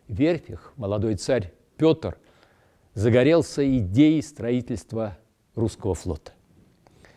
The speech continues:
Сюда же в самые суровые годы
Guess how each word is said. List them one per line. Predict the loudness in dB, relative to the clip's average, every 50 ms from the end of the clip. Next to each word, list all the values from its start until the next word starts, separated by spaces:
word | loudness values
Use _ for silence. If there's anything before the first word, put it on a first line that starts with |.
| _ _ _
Сюда | -6 0 2 6 6 6
же | 6 4 2 0 -2 -4 -8 _
в | -12 -2
самые | 2 2 4 4 2 0
суровые | -2 -2 0 4 6 6 6 6 6 4 4
годы | 4 2 2 2 4 2 0 0 -2